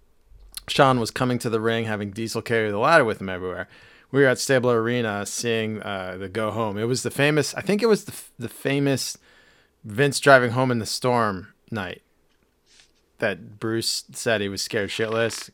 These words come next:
ah, and is just, like, laughing maniacally in the snowstorm. <laughs> "Ha, ha! Look at me go! Oh, God, I'm fucking Santa Claus! Ah, ha, ha!" Um,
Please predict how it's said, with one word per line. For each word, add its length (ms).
ah, 360
and 160
is 80
just, 120
like, 120
laughing 440
maniacally 540
in 100
the 40
snowstorm. 640
<laughs> 260
"Ha, 260
ha! 720
Look 100
at 80
me 140
go! 80
Oh, 580
God, 300
I'm 100
fucking 400
Santa 460
Claus! 360
Ah, 380
ha, 540
ha!" 500
Um, 240